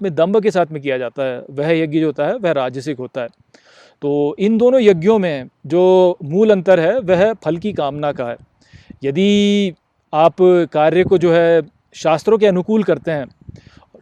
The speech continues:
ठीक प्रकार से करते हैं, किंतु यदि आप फल की कामना से करते हैं, तो वह राजसिक यज्ञ हो जाएगा। यदि आप उसे फल की कामना से नहीं करते हैं,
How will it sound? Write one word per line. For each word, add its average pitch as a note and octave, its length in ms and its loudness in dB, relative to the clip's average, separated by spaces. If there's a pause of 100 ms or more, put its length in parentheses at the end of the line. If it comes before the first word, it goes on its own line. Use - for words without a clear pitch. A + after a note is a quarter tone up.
ठीक F#3 160 -4
प्रकार D#3 320 2
से E3+ 140 -2
करते D3+ 280 -6
हैं, C3+ 120 -6
किंतु D3+ 240 -4
यदि E3 180 2
आप F3+ 140 2
फल D#3 120 -6
की F#3 120 -6
कामना D#3 380 -4
से G3 140 -2
करते F#3+ 260 0
हैं, G3+ 160 -2
तो F#3 120 -6
वह D#3+ 140 0
राजसिक C#3 480 -4
यज्ञ D3 180 -6
हो D3 60 -2
जाएगा। C#3+ 280 -2
यदि E3+ 220 -2
आप E3 120 -2
उसे F3 140 -6
फल C#3+ 180 -6
की D#3 160 -10
कामना D3 300 -8
से F#3 120 -8
नहीं D#3+ 280 -4
करते D3+ 300 -4
हैं, B2 120 -10